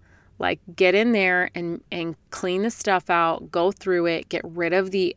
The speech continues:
massive amounts of laundry that they have. You're never gonna get them put away if you have too many clothes. You're not even gonna get them washed, right? So get in there and get it organized. Label those drawers. My kids, their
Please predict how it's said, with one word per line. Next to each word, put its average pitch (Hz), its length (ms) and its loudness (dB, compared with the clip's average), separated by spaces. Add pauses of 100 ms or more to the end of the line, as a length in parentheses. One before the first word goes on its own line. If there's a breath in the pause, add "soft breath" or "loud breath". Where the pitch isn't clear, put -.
massive 185 680 0
amounts 165 400 -2
of 160 140 -8
laundry 160 440 -8
that 156 160 -8
they 165 60 -8
have. 156 260 -4
You're 170 100 -8
never 170 320 -4
gonna 190 160 -6
get 165 160 -8
them 160 120 -8
put 170 180 -10
away 160 200 -6
if 156 120 -12
you 180 80 -10
have 160 200 -6
too - 140 -12
many 160 180 -8
clothes. 170 560 -4 (460 loud breath)
You're 196 120 -2
not 190 140 2
even 175 140 -2
gonna 165 140 -6
get 165 160 -8
them 165 160 -6
washed, 156 440 -6
right? 160 340 -4 (500 loud breath)
So 190 180 -2
get 196 240 0
in 226 160 0
there 185 340 -2
and 170 140 -10
get 175 160 0
it 175 100 0
organized. 165 840 -6
Label 180 480 2
those 175 220 0
drawers. 165 320 -4
My 180 360 -4
kids, 190 640 -4
their 185 460 -2